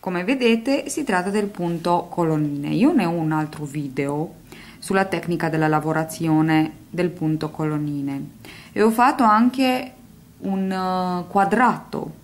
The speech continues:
e anche un maglione con questo punto, un maglione col quadrato, e l'avete, c'è sul mio canale. Però veramente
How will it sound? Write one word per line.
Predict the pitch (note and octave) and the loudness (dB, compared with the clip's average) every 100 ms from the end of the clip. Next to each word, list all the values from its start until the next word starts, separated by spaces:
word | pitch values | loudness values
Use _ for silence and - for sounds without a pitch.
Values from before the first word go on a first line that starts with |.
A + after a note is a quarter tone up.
| - - - - | -20 -20 -20 -8
e | - | 2
anche | F3+ G3+ G#3 | 4 4 0
un | F#3 | 0
maglione | E3 D#3 F3+ A3 E3+ C#3 F2+ F2 - - - | 0 0 4 4 4 2 -2 -6 -10 -16 -20
con | - G3 G3 G#3+ - | -2 2 4 2 -4
questo | - E3+ E3+ - - E3 E3 - - - | -2 -2 -2 -6 -2 -2 -2 -8 -18 -10
punto, | - D3+ D3+ - D#3 D#3+ - | -2 0 -2 -4 -8 -10 -4
un | F3+ | 2
maglione | F3+ F3 F3 F#3+ F#3 | 4 4 2 0 0
col | E3 E3 | -2 0
quadrato, | E3+ E3 D#3 D3+ - D3 D#3 - - - - - - | -2 0 -2 -4 -6 -6 -6 -10 -20 -20 -20 -20 -12
e | - | -6
l'avete, | E3 E3 E3 D3+ D#3 | -2 -2 -2 -4 -6
c'è | D#3 - D3+ D#3+ - | -6 -6 -6 -10 -16
sul | - - | -12 -8
mio | D3+ - | -6 -8
canale. | - - - - - - - - - - - | -10 -14 -14 -16 -18 -20 -20 -20 -20 -20 -20
Però | - A#4+ A3 B3+ - - - - _ - - - - - - | -4 2 2 2 -2 -16 -20 -20 _ -20 -20 -20 -20 -20 -12
veramente | - F3 F3 A#3+ D4 A3+ F3 - | 0 2 4 4 4 0 -2 -6